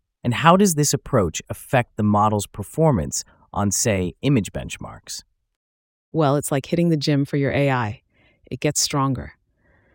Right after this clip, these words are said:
Speaker 2: Video Lava has shown to outperform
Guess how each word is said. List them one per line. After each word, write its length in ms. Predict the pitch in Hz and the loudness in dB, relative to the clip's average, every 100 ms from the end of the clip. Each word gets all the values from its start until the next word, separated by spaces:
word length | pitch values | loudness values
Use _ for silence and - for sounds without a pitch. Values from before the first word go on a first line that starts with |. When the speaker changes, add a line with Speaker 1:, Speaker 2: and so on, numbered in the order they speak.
| _ _ - | _ _ -6
Speaker 2:
Video 400 | 135 165 190 175 | 2 6 8 8
Lava 280 | 156 139 147 | 6 4 2
has 140 | 139 | -2
shown 300 | - 151 151 | 0 0 0
to 100 | - - | 0 0
outperform 560 | 156 - - 147 139 | 0 -2 -6 -2 -2